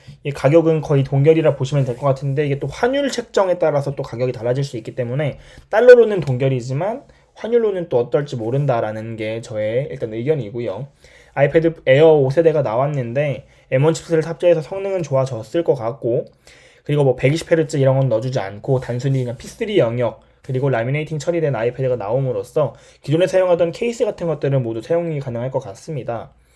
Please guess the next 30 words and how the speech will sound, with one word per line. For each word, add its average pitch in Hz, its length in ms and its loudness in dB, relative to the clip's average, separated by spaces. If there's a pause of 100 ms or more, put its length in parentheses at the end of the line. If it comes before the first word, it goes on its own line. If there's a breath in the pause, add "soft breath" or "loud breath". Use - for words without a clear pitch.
(760 soft breath)
어, 120 160 0
엠원 165 200 2
칩셋이 - 360 -8
나오면서 143 260 2
성능은 233 380 6
올라가겠지만 127 760 0
사실 190 420 0
에이십오와 170 1200 2
엠원 123 420 -2 (340 soft breath)
이 135 100 -4
차이가 190 360 2
크지 262 260 -4
않아요. 123 560 -4 (1120 soft breath)
이게 143 100 -4
사람들이 196 380 0
뭐 175 180 0
엠원, 143 320 2
엠원 139 240 -2
하면 135 420 -2
노트북에 175 400 0
들어가고 151 340 4
컴퓨터에 220 400 -2
들어가니까 135 500 0
엄청 131 300 -4
좋아 156 300 4
보인다라는 147 720 2
말들을 110 640 -2
많이 101 280 -6
하시는데 139 800 -4 (760 loud breath)
이게 165 300 -2